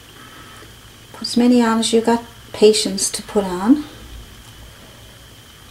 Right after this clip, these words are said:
The more you put on, the better. Okay. So now we're gonna continue on with making some objects that you want in your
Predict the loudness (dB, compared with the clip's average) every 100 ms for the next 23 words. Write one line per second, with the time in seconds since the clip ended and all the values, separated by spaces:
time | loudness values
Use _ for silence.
0 | -20 -20 -20 -20 -20 -20 -20 -16 -10 -6
1 | -4 -4 -4 -4 -2 -2 -2 -2 -4 -6
2 | -10 -20 -20 -20 -20 -20 -20 -20 -20 -20
3 | -20 -20 -20 -20 -20 -20 -20 -20 -16 -12
4 | -12 -8 -2 -2 -2 -6 -12 -20 -20 -20
5 | -20 -20 _ _ _ _ -20 -20 -20 -20
6 | -20 -12 -4 2 4 2 0 -10 -4 -2
7 | 0 0 2 2 4 2 0 0 0 0
8 | -2 -2 -4 -2 -2 -2 -8 -16 -12 -4
9 | -2 0 0 0 0 -2 -4 -12 -20 -20
10 | -20 -20 -20 -20 -20 -20 -20 -20 -20 -20
11 | -20 -12 -4 -2 -2 -8 -8 -8 -6 -6
12 | -6 -10 -12 -10 -8 -8 -8 -6 -6